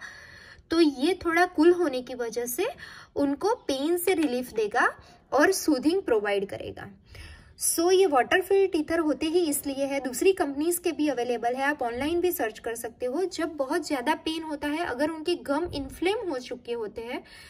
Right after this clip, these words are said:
तो हम उनको इससे कूलिंग सेंसेशन देके उनके पेन में थोड़े रिलीफ के लिए हेल्प मिल जाती है। बाकी इसको रेफ्रिजरेटर में रखे बिना भी as a teether भी च्यू कर सकता है बेबी। आप देख सकते हो,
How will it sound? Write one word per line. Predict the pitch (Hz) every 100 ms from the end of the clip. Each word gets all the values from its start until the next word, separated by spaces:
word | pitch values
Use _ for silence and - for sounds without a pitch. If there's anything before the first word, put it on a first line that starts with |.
| - - _ _ -
तो | 349
हम | 381 311 330 587 -
उनको | 285 285 339 440
इससे | 453 302 - 392
कूलिंग | 440 - 277 302 381
सेंसेशन | 320 254 247 247 262
देके | 233 220 214 269 339 - _ _ - - - - - _
उनके | 277 294 381
पेन | - 277 349
में | 370
थोड़े | 339 302 285
रिलीफ | 277 226 262
के | - 240
लिए | 220 277 381
हेल्प | 277 220 220
मिल | 202
जाती | 196 - - 190
है। | 190 208 - - - - _ _ _ _
बाकी | 269 269 359 392
इसको | 370 403
रेफ्रिजरेटर | 392 247 339 339 339 339 349
में | 359
रखे | 359 247 359
बिना | 302 285 311
भी | 349 392
as | 359
a | 392
teether | 381 285 262 359 370
भी | 403
च्यू | 403 330
कर | 254 240
सकता | 240 233 233
है | 247
बेबी। | 220 233 214 359
आप | 392 233
देख | 277 -
सकते | 269 247 240
हो, | 247 349